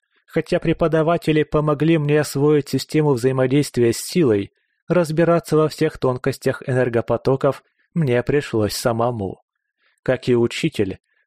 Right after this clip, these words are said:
маги Академии настаивали, что лишь пройдя через это самостоятельно, ученик преодолевал первую ступеньку на пути изучения магии.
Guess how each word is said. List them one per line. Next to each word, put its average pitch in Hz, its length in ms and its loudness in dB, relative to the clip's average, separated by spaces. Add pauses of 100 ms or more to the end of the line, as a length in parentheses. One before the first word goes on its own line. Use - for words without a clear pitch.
маги 156 320 0
Академии 147 560 2
настаивали, 131 800 0
что - 240 -2
лишь 117 240 2
пройдя 120 440 0
через 123 320 0
это 120 360 0 (200)
самостоятельно, 113 1300 -2 (400)
ученик 151 500 0
преодолевал 151 720 2
первую 143 480 2
ступеньку 131 640 -2
на 123 120 0
пути 120 500 -2 (120)
изучения 113 720 0
магии. 107 640 -4